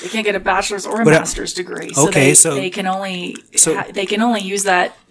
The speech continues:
Speaker 1: that degree
Speaker 2: So they start
Speaker 1: to
Speaker 2: out
Speaker 1: go to a certain point in their
Speaker 2: Yeah,
Speaker 1: life.
Speaker 2: yeah. So they start out there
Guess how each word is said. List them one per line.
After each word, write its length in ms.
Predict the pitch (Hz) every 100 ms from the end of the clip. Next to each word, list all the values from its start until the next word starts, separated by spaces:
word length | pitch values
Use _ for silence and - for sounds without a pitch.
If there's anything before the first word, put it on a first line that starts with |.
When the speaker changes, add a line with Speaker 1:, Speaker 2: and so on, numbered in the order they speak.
| -
Speaker 1:
that 480 | 170 175 185 175 -
degree 140 | 180
Speaker 2:
So 120 | - 160
they 120 | 151
start 280 | - 170 165
Speaker 1:
to 40 |
Speaker 2:
out 100 | 160
Speaker 1:
go 20 | 185
to 80 |
a 60 | 175
certain 320 | - 196 175
point 260 | - 196 185
in 60 |
their 100 | -
Speaker 2:
Yeah, 100 | -
Speaker 1:
life. 220 | 208 - 220
Speaker 2:
yeah. 220 | 185 - -
So 160 | - 151
they 80 |
start 320 | 151 - 175 175
out 280 | 180 185
there 400 | 175 147 127 190